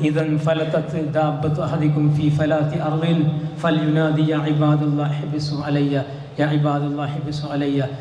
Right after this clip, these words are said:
മറ്റൊരു ഹദീസിൽ, "യാ ഇബാദല്ലാഹ് അഈസുനി." മറ്റൊരു റിപ്പോർട്ടിൽ, "യാ ഇബാദല്ലാഹ് അഈനുനി." മറ്റൊരു റിപ്പോർട്ടിൽ, "യാ ഇബാദല്ലാഹ് ദുല്ലൂനി അല ത്വരീഖ്." ഇങ്ങനെയൊക്കെ ഒരു ഹദീസുകളുണ്ട്.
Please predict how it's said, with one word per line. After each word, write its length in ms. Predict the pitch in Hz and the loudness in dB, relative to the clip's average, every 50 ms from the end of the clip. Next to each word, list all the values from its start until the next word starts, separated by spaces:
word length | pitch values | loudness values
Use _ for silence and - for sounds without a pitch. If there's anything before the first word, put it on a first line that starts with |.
| - - - - 165 | -12 -14 -8 -4 -2
മറ്റൊരു 200 | 160 165 165 147 | 0 2 2 2
ഹദീസിൽ, 440 | 151 147 147 151 147 151 156 143 | 2 2 2 2 0 0 0 0
"യാ 120 | 151 151 147 | 2 2 2
ഇബാദല്ലാഹ് 840 | 156 147 156 156 151 147 156 151 151 151 160 160 160 170 160 151 160 | 2 0 0 0 0 0 0 0 2 2 2 2 0 -2 -2 -4 -4
അഈസുനി." 680 | 160 160 - 156 - 160 151 147 143 143 147 - - - - - | -2 -4 -4 -4 -2 -2 2 2 4 4 2 0 -2 -4 -10 -6
മറ്റൊരു 200 | - 160 151 185 | -4 -2 -2 0
റിപ്പോർട്ടിൽ, 420 | 160 165 151 165 156 - - 147 151 | 0 -2 0 -2 -2 -2 0 0 0
"യാ 100 | 156 156 | 0 0
ഇബാദല്ലാഹ് 760 | 165 151 151 160 156 156 151 156 151 156 156 156 151 151 170 | -2 -2 -2 0 0 0 0 0 0 0 0 0 -2 -2 0
അഈനുനി." 500 | 175 180 170 175 170 165 160 147 143 147 147 151 156 170 | 0 0 0 2 2 4 4 4 2 0 -4 -6 -4 -2
മറ്റൊരു 200 | 170 170 196 185 | -2 0 0 0
റിപ്പോർട്ടിൽ, 500 | 185 185 190 190 190 196 202 208 196 170 - - - - 170 | 0 2 2 0 2 2 0 0 0 -2 -4 -8 -8 -4 -2
"യാ 120 | 196 208 190 | 0 0 0
ഇബാദല്ലാഹ് 640 | 196 185 196 196 190 190 196 185 185 185 180 180 185 | 0 0 2 0 0 0 -2 -2 -2 -2 -2 -2 -2
ദുല്ലൂനി 380 | 185 180 175 190 202 202 190 | -4 -4 -4 -4 -4 -2 -4
അല 220 | 190 175 175 185 180 | -4 -4 -2 -2 -2
ത്വരീഖ്." 680 | 180 - 180 170 170 170 165 - - 143 127 - - - - - - - | -2 -2 -4 -2 -2 -2 -2 -2 -4 -4 -6 -6 -8 -12 -14 -16 -10 -4
ഇങ്ങനെയൊക്കെ 300 | 202 220 214 214 - 190 | -2 0 0 0 -2 -4
ഒരു 60 | 175 | -4
ഹദീസുകളുണ്ട്. 640 | 160 165 165 165 143 147 156 156 151 156 147 151 | -4 -6 -6 -6 -6 -6 -6 -2 0 0 0 0